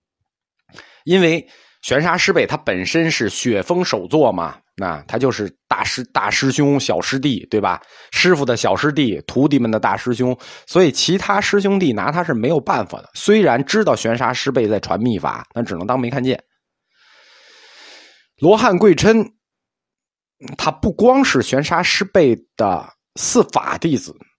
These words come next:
同时也是他传播密法时的重要助手。这个密法有的时候不能是一个人能传，得两个人，得有助手才能传。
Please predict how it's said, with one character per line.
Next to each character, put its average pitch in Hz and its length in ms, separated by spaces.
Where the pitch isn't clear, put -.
同 208 260
时 147 340
也 135 140
是 208 160
他 220 180
传 196 300
播 233 180
密 240 220
法 - 240
时 - 160
的 180 120
重 226 260
要 196 140
助 226 220
手。 - 160
这 202 80
个 220 60
密 240 160
法 143 160
有 156 60
的 120 60
时 165 100
候 170 140
不 185 80
能 226 80
是 - 140
一 127 200
个 214 100
人 123 120
能 104 160
传， - 260
得 147 120
两 120 320
个 98 100
人， 104 100
得 156 100
有 160 120
助 180 240
手 98 120
才 82 140
能 80 140
传。 - 180